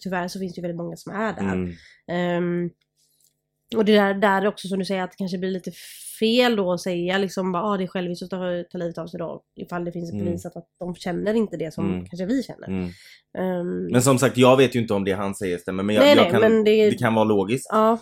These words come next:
Speaker 1: absolut. För, och sen, alltså,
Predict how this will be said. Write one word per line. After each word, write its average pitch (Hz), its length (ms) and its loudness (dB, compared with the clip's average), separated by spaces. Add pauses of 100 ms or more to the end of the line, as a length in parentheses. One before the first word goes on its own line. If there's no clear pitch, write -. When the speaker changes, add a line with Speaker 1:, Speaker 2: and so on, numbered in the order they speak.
Speaker 1:
absolut. 220 480 0 (400)
För, 220 380 8
och 220 180 4
sen, 214 320 4 (580)
alltså, 226 360 4